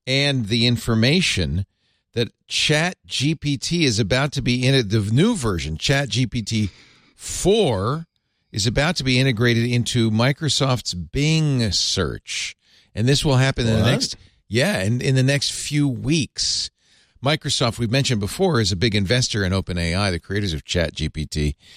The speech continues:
Speaker 1: And, uh, they just put in another four, I'm sorry, ten billion dollars. Uh, and,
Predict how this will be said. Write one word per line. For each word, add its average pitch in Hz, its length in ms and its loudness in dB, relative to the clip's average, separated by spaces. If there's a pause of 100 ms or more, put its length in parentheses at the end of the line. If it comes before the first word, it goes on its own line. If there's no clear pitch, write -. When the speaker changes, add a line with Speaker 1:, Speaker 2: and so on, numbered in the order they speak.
(260)
Speaker 1:
And, 101 440 2
uh, 87 640 0
they 101 720 2
just 110 320 0
put 104 160 -2
in 101 60 0
another 92 260 0
four, 107 580 -2
I'm 101 120 -4
sorry, 76 200 -4
ten 135 320 -4
billion 98 360 0
dollars. 90 600 -2 (680)
Uh, 92 420 0
and, 113 540 2